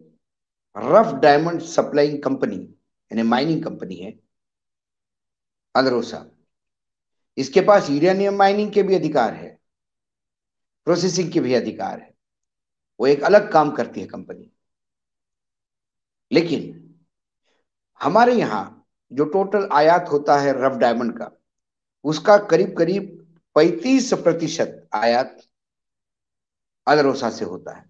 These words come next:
जैसे ही यूक्रेन का युद्ध शुरू हुआ, अमेरिकन और यूरोपियन देशों ने अलरोसा के रफ डायमंड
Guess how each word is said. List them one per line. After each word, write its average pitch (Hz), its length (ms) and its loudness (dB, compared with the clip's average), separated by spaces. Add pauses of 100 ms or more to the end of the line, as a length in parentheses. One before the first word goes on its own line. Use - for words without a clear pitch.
(1500)
जैसे 190 400 2
ही 277 80 4
यूक्रेन 208 420 2
का 190 100 2
युद्ध 170 260 0
शुरू 151 240 -2
हुआ, 110 200 0 (1600)
अमेरिकन 202 480 0
और 175 140 0
यूरोपियन 151 760 -2
देशों 135 320 0
ने 104 100 -4 (1500)
अलरोसा 175 520 4
के 135 220 -2
रफ 156 280 -2
डायमंड 135 380 0